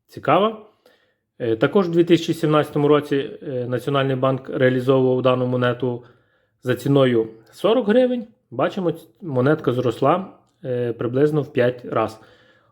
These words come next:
Отож, зараз трошки, трішки віддалю, і ми поповнимо саме першу,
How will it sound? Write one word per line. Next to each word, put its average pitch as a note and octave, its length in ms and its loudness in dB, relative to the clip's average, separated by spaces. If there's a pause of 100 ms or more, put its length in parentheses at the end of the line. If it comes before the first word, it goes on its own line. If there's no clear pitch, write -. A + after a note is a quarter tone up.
(140)
Отож, G#3+ 340 2 (1300)
зараз C#3 300 4
трошки, C3+ 480 -2 (340)
трішки C3+ 300 -6
віддалю, G3+ 460 2 (100)
і F#3 360 -4
ми C#3+ 240 -4
поповнимо C3 520 0
саме A#2+ 280 -2
першу, A#2 640 0